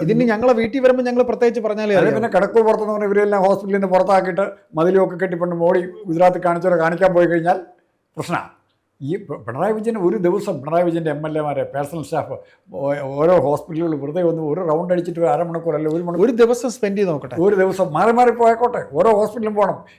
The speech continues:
Speaker 2: ഈ കയറി വരുന്ന വഴിക്ക് ഈ ജനങ്ങളെ തല്ലുന്ന പോലീസുകാരോട് പറഞ്ഞാൽ നിങ്ങൾ ഹോസ്പിറ്റലൊക്കെ ഒന്ന് കയറി നോക്കിയിട്ട് വാ,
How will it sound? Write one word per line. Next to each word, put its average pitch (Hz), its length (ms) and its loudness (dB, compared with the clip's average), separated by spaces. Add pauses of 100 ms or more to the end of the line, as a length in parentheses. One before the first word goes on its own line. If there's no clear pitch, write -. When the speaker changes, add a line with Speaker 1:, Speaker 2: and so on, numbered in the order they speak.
Speaker 2:
ഈ 156 100 2
കയറി 180 260 4
വരുന്ന 202 220 -2
വഴിക്ക് 190 320 -2
ഈ 180 200 -2
ജനങ്ങളെ 180 360 0
തല്ലുന്ന 185 400 0
പോലീസുകാരോട് 175 560 0
പറഞ്ഞാൽ 175 180 -2
നിങ്ങൾ 170 180 -2
ഹോസ്പിറ്റലൊക്കെ 170 460 -2
ഒന്ന് 160 120 -4
കയറി 160 140 -2
നോക്കിയിട്ട് 147 320 -8
വാ, 131 120 -2